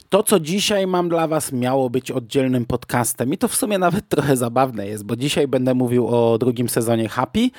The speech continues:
i o drugim sezonie, e, Star Trek Discovery. I Star Trek Discovery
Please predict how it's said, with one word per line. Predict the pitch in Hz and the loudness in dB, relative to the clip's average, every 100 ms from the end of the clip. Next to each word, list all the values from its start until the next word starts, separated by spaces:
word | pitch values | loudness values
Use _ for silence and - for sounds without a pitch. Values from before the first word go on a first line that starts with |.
| - - - - | -14 -20 -12 -2
i | 151 | 0
o | |
drugim | 143 156 170 165 | 2 0 2 0
sezonie, | - 139 143 147 147 143 139 - - - | 2 2 2 4 4 2 0 -8 -18 -4
e, | 123 120 | 0 2
Star | - 147 147 | 2 0 0
Trek | 147 139 - | 0 -2 -2
Discovery. | 107 123 139 - 139 117 113 101 - - - - - - | -6 -2 -2 2 2 2 -2 -6 -16 -20 -20 -20 -20 -8
I | - 147 143 143 131 - - | 0 2 4 2 -2 -10 -6
Star | - 190 208 | -2 0 0
Trek | 226 196 | 0 0
Discovery | 151 - 160 160 165 165 160 | 0 0 0 2 2 2 0